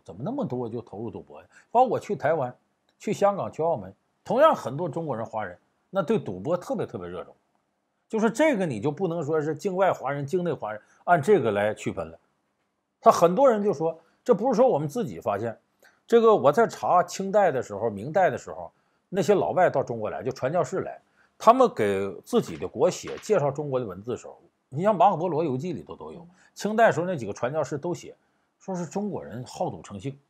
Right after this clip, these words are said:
Speaker 2: 对。
Speaker 1: 就走哪儿你看都能赌，
Speaker 2: 就为什么？
Speaker 1: 到什么程度？麻将是明朝以后发明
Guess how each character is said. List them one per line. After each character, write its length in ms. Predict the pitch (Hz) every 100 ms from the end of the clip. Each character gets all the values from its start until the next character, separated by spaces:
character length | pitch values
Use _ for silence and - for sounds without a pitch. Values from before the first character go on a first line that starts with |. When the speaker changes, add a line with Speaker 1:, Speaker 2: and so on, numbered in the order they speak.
| _
Speaker 2:
对。 120 | - 156 _ _ _
Speaker 1:
就 140 | -
走 220 | 233 233 302
哪 80 |
儿 120 | - 220
你 100 | 196
看 200 | - 101
都 80 |
能 160 | 90 90
赌， 80 | -
Speaker 2:
就 120 | 214
为 20 |
什 60 | 240
么？ 0 |
Speaker 1:
到 100 | 240
什 120 | 175
么 100 | 240
程 180 | 185 101
度？ 120 | 90 - _ _ _ _ _ _ _
麻 200 | - 127
将 240 | 180 233 180
是 400 | 143 165 139 120
明 200 | 110 165
朝 140 | 185
以 60 | 165
后 160 | - 175
发 180 | -
明 100 | 80